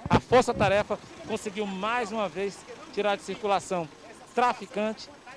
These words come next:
e apreender vários entorpecentes. Dessa vez, Árvores Verdes, zona leste de Teresina.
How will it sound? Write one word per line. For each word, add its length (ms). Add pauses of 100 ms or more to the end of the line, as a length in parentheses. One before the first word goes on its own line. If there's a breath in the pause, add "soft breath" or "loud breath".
(120)
e 120
apreender 520 (160)
vários 260
entorpecentes. 680
Dessa 240
vez, 320 (460)
Árvores 500
Verdes, 440
zona 340
leste 300
de 100
Teresina. 480